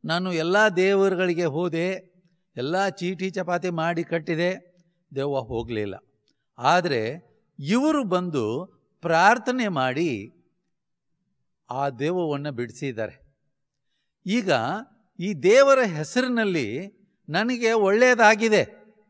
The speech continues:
ಯಾಕೆ ನಾನು ಇವರನ್ನ ಕರೆಯಿಸಿಕೊಂಡು ಇನ್ನೂ ಹೆಚ್ಚಾಗಿ ನಾನು ಕಲಿಬಾರ್ದು?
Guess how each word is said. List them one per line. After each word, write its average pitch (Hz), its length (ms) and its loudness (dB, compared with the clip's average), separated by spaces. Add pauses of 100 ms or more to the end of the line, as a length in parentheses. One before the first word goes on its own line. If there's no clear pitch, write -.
(800)
ಯಾಕೆ 233 760 6
ನಾನು 262 680 4
ಇವರನ್ನ 226 540 2 (100)
ಕರೆಯಿಸಿಕೊಂಡು 202 1000 0
ಇನ್ನೂ 254 320 -2
ಹೆಚ್ಚಾಗಿ 240 460 2
ನಾನು 226 260 -2
ಕಲಿಬಾರ್ದು? 214 640 4